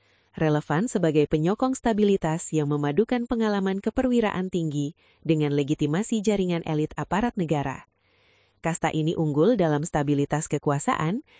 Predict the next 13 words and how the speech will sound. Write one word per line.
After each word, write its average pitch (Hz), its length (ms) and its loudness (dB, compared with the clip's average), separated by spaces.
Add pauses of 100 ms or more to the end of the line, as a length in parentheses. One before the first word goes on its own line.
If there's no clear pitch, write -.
(120)
karena 254 340 0
mereka 208 300 2
memiliki 170 540 0
legitimasi 151 760 0
dari 147 220 2
lintas 226 420 0
rantai 262 320 -2
komando. 143 640 -2 (720)
Sosok 156 440 2
seperti 147 400 0
Luhut 226 320 2
Binsar 254 400 0
Panjaitan, 175 720 -2